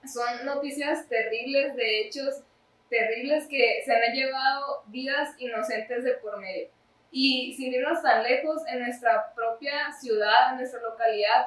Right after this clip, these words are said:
¿cuántas veces no has escuchado de vidas inocentes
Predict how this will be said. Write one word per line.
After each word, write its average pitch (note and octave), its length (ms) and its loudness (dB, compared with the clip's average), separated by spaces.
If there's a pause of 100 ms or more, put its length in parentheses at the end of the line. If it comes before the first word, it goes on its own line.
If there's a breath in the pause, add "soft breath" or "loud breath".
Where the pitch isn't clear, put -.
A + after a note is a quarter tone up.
¿cuántas C#4 420 0
veces D4 340 -6
no C4+ 100 -4
has C4+ 100 -2
escuchado B3 640 0
de A3 360 0 (200)
vidas B3+ 440 0
inocentes B3+ 880 -4